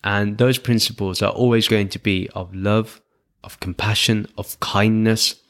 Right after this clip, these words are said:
of understanding. If there is no understanding, at least the attempt to try to understand. That is the path of dharma for anyone and everyone,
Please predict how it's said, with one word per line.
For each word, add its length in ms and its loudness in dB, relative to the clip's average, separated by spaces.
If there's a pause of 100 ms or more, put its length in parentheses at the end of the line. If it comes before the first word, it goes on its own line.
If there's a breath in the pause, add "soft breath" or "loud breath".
(180)
of 140 -6
understanding. 920 0 (540 soft breath)
If 160 -4
there 200 2
is 300 0 (300)
no 260 2
understanding, 720 -2 (200 loud breath)
at 100 0
least 260 2
the 140 4
attempt 560 -2
to 100 -10
try 500 -2
to 220 -4
understand. 680 -8 (540 soft breath)
That 460 0
is 300 2 (440 soft breath)
the 80 0
path 380 -4
of 200 -8
dharma 480 0 (220 loud breath)
for 340 -4
anyone 580 2
and 240 -2
everyone, 600 -4